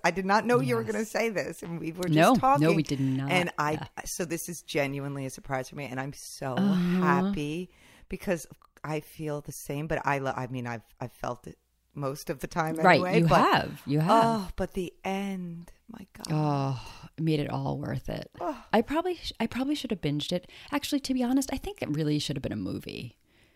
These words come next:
Speaker 2: Because
Speaker 1: Yeah,
Speaker 2: we,
Speaker 1: yeah.
Speaker 2: we would have gotten to the end, and I would have been satisfied, and I wouldn't had to rip apart five hours of content. <laughs>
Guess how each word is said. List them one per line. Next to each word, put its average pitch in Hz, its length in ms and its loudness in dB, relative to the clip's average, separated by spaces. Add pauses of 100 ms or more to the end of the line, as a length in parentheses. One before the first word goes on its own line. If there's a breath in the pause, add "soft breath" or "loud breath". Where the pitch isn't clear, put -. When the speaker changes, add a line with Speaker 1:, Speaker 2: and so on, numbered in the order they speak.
(240 soft breath)
Speaker 2:
Because 208 560 2
Speaker 1:
Yeah, 403 420 -2 (140)
Speaker 2:
we, 208 240 6 (140)
Speaker 1:
yeah. 254 280 -6
Speaker 2:
we 220 140 4
would 240 100 6
have 233 120 4
gotten 277 320 2
to 302 120 -2
the 214 180 0
end, 180 440 2
and 175 100 -2
I 165 100 0
would 175 120 2
have 190 80 -6
been 220 160 2
satisfied, 165 760 0
and 160 140 0
I 156 60 2
wouldn't 160 380 0
had 156 240 -2
to 160 100 -4
rip 139 200 -2
apart - 300 -2
five 107 260 -2
hours - 240 -6
of - 60 -12
content. - 500 -2
<laughs> - 140 10